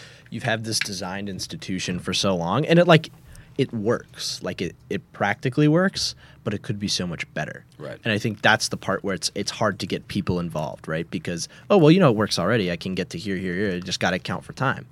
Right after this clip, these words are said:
Speaker 1: But if we optimize and we can make it so much better, imagine what else we could do. Um, that being said, though, I think the way, and we were sort of talking about this earlier,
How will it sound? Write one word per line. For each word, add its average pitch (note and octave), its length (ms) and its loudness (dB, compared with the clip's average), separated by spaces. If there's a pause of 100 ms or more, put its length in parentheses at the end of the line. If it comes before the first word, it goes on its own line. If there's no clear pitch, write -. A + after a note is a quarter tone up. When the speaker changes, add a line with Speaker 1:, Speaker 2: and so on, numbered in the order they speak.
(440)
Speaker 1:
But E2 180 0 (760)
if G2+ 200 -2
we G2 180 0
optimize F#2 500 -2
and F2+ 120 -6
we F#2 100 -4
can F#2+ 140 -6
make F2+ 140 -6
it - 80 -10
so - 140 -4
much E2+ 200 -10
better, F2 260 -2
imagine D#2+ 500 -8 (120)
what F2+ 140 -6
else D2 200 -8
we F#2 60 -12
could - 180 -18
do. B1+ 160 -10 (600)
Um, D2 380 -4 (1500)
that A#2+ 200 8
being A2 160 4
said, A2+ 340 2
though, F#2 160 4
I F2+ 140 4
think F#2 340 -6
the F2 100 0
way, F#2 680 2 (300)
and F#2+ 160 -6
we F#2 100 0
were F#2 80 -2
sort G#2 220 0
of G2 60 -4
talking G2 280 -4
about F2+ 140 -4
this - 180 -10
earlier, G2 400 -4